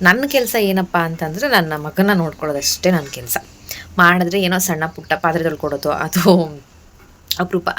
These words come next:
ಈ ಥರ, ಆ, ಯಾವಾಗಾದ್ರೂ ಮಿಸ್ ಆದ್ರೆ ಏನೋ ಕಸ ಗುಡ್ಸೋದು, ಈ ಥರ ಈ-, ತುಂಬ ಅಪರೂಪ ಅಷ್ಟೇ. ಈ ಥರ ಸಣ್ಣ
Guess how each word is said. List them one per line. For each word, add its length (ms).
ಈ 120
ಥರ, 160
ಆ, 420
ಯಾವಾಗಾದ್ರೂ 500
ಮಿಸ್ 220
ಆದ್ರೆ 300
ಏನೋ 200
ಕಸ 260
ಗುಡ್ಸೋದು, 320
ಈ 160
ಥರ 160
ಈ-, 140
ತುಂಬ 320
ಅಪರೂಪ 440
ಅಷ್ಟೇ. 380
ಈ 80
ಥರ 140
ಸಣ್ಣ 340